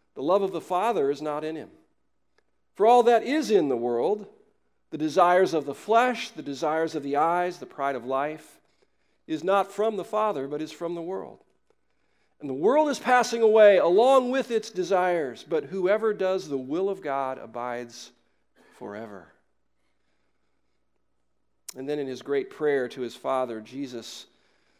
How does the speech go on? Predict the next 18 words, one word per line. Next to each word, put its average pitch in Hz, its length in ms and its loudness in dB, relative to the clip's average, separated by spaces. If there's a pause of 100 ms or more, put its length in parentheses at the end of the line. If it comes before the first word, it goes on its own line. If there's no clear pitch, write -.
(880)
petitioned 135 500 -6
him 120 180 -8
for 123 140 -10
this. 123 240 -4
He 139 80 -12
said, 139 160 -6
"I 180 100 0
do 220 140 -8
not 220 200 0
ask 214 420 0
that 151 100 -8
you 165 100 -12
take 180 300 -8
them 160 220 -2 (140)
out 240 260 -2
of 156 160 0
the 107 100 -6
world, 101 460 -12